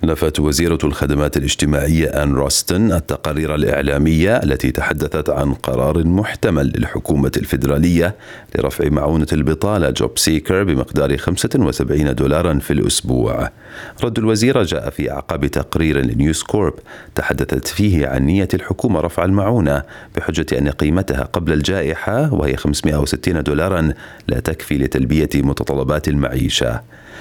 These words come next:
من جانبه، اتهم حزب العمال حكومة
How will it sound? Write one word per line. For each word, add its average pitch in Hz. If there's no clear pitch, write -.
من 67
جانبه، 67
اتهم 71
حزب 67
العمال 71
حكومة 55